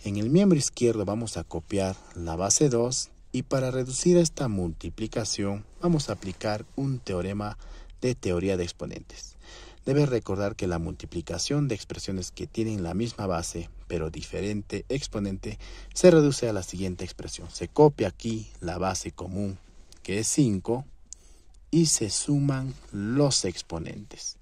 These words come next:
x menos uno más x menos dos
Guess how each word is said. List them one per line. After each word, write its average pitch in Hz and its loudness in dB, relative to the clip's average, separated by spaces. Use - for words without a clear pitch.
x 120 0
menos 123 -2
uno 90 -6
más 101 -2
x - -4
menos 120 -2
dos 107 -6